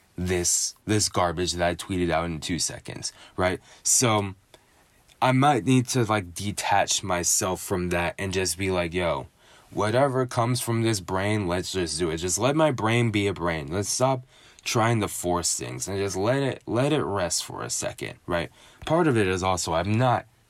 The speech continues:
getting as much sleep as I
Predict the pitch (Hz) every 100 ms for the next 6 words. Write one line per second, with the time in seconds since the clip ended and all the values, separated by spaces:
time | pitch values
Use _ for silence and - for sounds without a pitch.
0 | _ 104 92 90 85 - - - 107 107
1 | 104 90 90 95 98 87 - - - -
2 | - 95 90 90 - - _ _ _ 90
3 | 92 90 - - 92 87